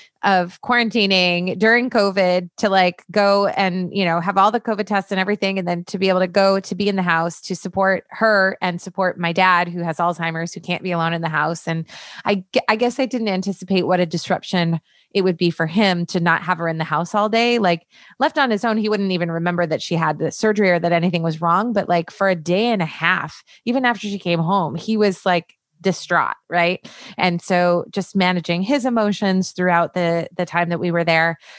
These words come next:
being in a house where I've been, like, basically just me and Josh for, <laughs> he counted three hundred and two days. <laughs> And, and then to go into, like, to go into a house with m-,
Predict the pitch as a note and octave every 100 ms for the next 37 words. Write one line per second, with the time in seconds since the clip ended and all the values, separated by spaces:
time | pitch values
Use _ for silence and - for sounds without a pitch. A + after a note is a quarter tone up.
0 | - A3 A#3+ A3 F#3+ F3 E3 E3+ - -
1 | F#3+ F#3 F3 G#3 G#3+ G#3 - F#3 F3+ -
2 | B3 C4+ A#3 G3+ F#3 E3+ - F#3 F#3+ E3+
3 | E3 E3+ D#3 - - D#3+ D3+ C#3+ _ _
4 | _ _ F#3 F3 F3 - - B3 - A3
5 | F#3 D#3 - F#3+ G3+ A3 G3+ A#3 F3+ C#3
6 | G3+ - - E4+ C#4+ - G3 A3 A#3+ A3
7 | - A3+ G#3+ A3+ - - E4+ F#4+ - C4
8 | C4 C#4 C#4 - C#4+ A#3+ B3+ B3 B3+ D4+
9 | F#4+ D4+ C4 A#3+ A#3 - A#3 C4+ A#3+ A3+
10 | - B3 A#3+ B3 B3 B3 A#3 G#3+ A3 -
11 | G3 F#3+ - E3+ F#3+